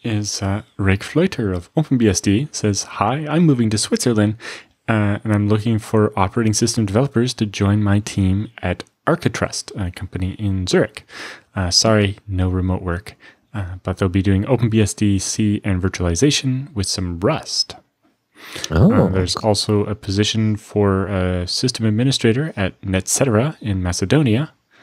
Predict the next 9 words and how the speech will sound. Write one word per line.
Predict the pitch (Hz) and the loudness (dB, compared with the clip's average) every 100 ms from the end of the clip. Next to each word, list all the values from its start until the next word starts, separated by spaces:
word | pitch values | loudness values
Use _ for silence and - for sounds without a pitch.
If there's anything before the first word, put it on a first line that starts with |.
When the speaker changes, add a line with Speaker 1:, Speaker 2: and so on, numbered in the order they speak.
| - - _ _ - | -20 -20 _ _ -4
Speaker 1:
and | 107 117 127 | 0 0 -2
a | 113 101 92 | -2 0 0
software | - - 165 - 123 | -2 0 -2 0 0
developer | 110 110 110 107 98 | 2 0 0 0 0
system | - 139 - 123 110 110 | 0 -2 -2 -2 -2 0
infrastructure | 151 - - 101 - 95 87 87 - | 0 0 -2 -2 0 0 0 -2 -10
person | - 92 - 120 - | -2 0 2 0 0
at | 98 - | -2 -2
WhatsApp. | - 95 156 - - - | -4 0 0 0 -4 -6